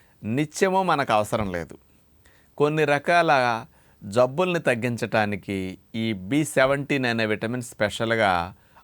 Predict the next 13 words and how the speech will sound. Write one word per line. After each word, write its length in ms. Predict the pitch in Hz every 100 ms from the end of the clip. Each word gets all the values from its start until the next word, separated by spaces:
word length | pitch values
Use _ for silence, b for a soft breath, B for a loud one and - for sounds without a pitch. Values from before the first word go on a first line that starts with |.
| -
అవసరం 400 | 104 98 107 95
ఉంటుంది. 460 | 85 78 - 67 - _ _ _ b b b b b _ 120
దీన్ని 600 | 147 170 165 135 127 127 _ _ _ _ _ -
కృత్రిమంగా 640 | 143 - 175 165 160 151
తయారు 460 | 139 117 127 120
చేసి 220 | 127 120 113
బి 220 | 95 135
సెవెంటీన్ని 1040 | - 120 120 123 - 113 101 92 92 98 b b b b -
క్యాన్సర్ 460 | 147 165 175 190 175
ట్రీట్మెంట్కి 600 | - 151 - 139 127 -
ఎక్కువగా 400 | 117 - 123 120
ఉపయోగిస్తూ 640 | 117 107 110 101 95 - 104
ఉంటారు. 480 | 80 73 73 -